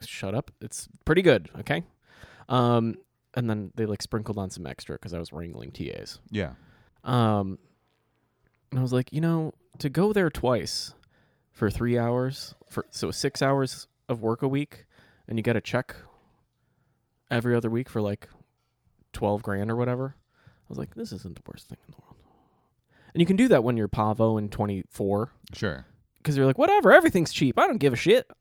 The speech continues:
Speaker 2: Right.
Speaker 1: I'll eat dollar dumplings forever."
Speaker 2: Right.
Speaker 1: And then you're like, "I can't do that anymore."
Speaker 2: Yeah, no, you have, you have a lifestyle to maintain, and I don't even mean that in the sense of vanity. It's just that your body is failing. You need to eat better, more expensive food.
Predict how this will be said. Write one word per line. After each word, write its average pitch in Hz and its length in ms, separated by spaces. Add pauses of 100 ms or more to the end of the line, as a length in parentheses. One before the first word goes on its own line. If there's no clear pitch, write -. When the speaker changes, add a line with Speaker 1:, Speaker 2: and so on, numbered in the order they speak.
Speaker 2:
Right. 76 220
Speaker 1:
I'll 381 160
eat 190 100
dollar 247 240
dumplings 269 340
forever." 339 600 (260)
Speaker 2:
Right. 73 100
Speaker 1:
And 139 80
then 127 80
you're 117 80
like, 117 180
"I - 120
can't - 240
do - 80
that - 240
anymore." - 100 (1160)
Speaker 2:
Yeah, 175 220
no, 113 160
you 90 140
have, 104 160
you 110 160
have 120 120
a 107 40
lifestyle 92 760
to - 120
maintain, 80 460
and 80 120
I 80 80
don't 92 220
even 82 240
mean 85 180
that 80 180
in 80 100
the 80 80
sense 82 320
of 76 80
vanity. 71 540
It's - 140
just - 200
that 73 120
your 78 140
body 71 360
is 73 160
failing. 73 640
You 73 180
need 69 220
to - 140
eat 78 200
better, 76 280
more 73 200
expensive 76 500
food. 73 560